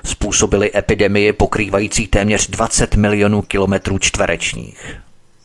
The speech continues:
Jediný fyzikální způsob, jak dosáhnout explozivního šíření nemoci přenášeného hmyzem,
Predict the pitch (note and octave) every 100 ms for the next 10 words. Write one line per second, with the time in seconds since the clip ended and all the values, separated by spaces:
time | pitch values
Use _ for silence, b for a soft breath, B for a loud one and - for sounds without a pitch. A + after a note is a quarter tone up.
0 | _ _ B B B B - A2+ F#3 F#3+
1 | E3 - C#3+ D3 C#3+ C3+ D3 C#3+ G#2+ -
2 | A#2+ - D#2 C2+ - - B G#2 G2 D#2+
3 | G2+ - G#2 G2 G2+ F2+ - - - -
4 | G2 G2 F#2+ F#2 F2 - G#2 G2+ F2 E2
5 | F2 G#2 - - C#2 - E2+ D#2 - E2+
6 | E2 E2 D#2+ E2+ E2 F#2 G2